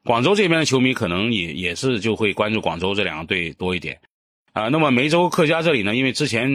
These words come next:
两三年我也有跟队，对这个球队也比较了解，呃，是属于一个比较务实的球队吧。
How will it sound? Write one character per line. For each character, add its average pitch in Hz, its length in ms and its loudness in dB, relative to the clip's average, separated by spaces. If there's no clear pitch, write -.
两 90 200 -4
三 107 120 -2
年 110 220 0
我 110 100 2
也 92 120 -2
有 85 120 -4
跟 110 200 -2
队， 117 260 0
对 131 120 0
这 135 60 2
个 127 80 0
球 101 120 0
队 113 120 2
也 104 60 0
比 87 100 -2
较 101 80 -2
了 87 240 -2
解， 82 260 -8
呃， 101 240 -4
是 - 100 -4
属 127 160 2
于 131 40 2
一 156 40 2
个 175 80 2
比 117 80 0
较 143 120 0
务 220 160 4
实 - 120 0
的 143 80 0
球 - 160 -2
队 104 160 2
吧。 78 140 -4